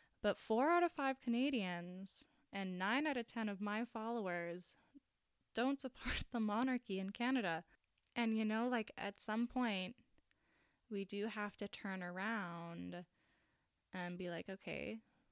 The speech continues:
so what are, what are we gonna do? Are we gonna act on it?" I don't know. Um, but I'm gonna talk about it,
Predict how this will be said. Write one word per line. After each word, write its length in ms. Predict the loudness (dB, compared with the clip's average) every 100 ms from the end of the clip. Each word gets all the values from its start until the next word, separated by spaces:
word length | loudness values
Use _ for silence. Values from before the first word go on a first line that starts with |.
| -18 -16 -16
so 160 | -8 -4
what 120 | -2
are, 200 | -2 -6 -2
what 160 | 2 2
are 100 | 2
we 100 | -2
gonna 220 | -4 -4
do? 440 | -2 0 0 -4
Are 60 | -8 -12 _ -20 -20 _ _ _ _ -12
we 80 | -6
gonna 140 | -4 -4
act 440 | -2 -4 -6 -20 -20 _ _ -2
on 200 | 0 2
it?" 260 | 0 -4 -8 -20 -20 -20 -20 -20 -20 -20 -20 -20 _ _ _ _ -8
I 100 | -6
don't 120 | -2 -2
know. 1160 | -4 -6 -16 _ _ _ -20 -20 -20 -16 -6
Um, 400 | -2 -2 -2 -4
but 100 | -2
I'm 100 | 0
gonna 140 | 0 -2
talk 240 | -4 -6
about 220 | -2 -2
it, 140 | -2